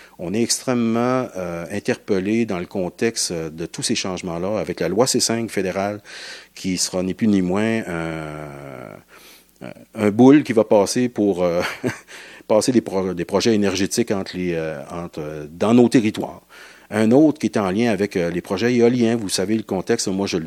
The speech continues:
j'en ai parlé, on doit repenser la manière de faire. On doit se parler.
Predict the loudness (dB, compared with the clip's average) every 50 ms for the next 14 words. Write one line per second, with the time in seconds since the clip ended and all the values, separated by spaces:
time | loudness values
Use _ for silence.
0 | -4 -4 -2 -2 -2 -2 -2 -2 -2 -2 -2 -2 -2 0 0 2 4 4 4 4
1 | 8 6 6 6 6 2 2 2 2 2 0 0 -2 -4 -4 -4 -4 -6 -6 -6
2 | -6 -6 -6 -8 -12 _ -20 -20 -20 -20 -20 -20 -20 -16 -6 -6 -4 -2 0 0
3 | 0 2 2 2 0 0 0 -2 -2 -2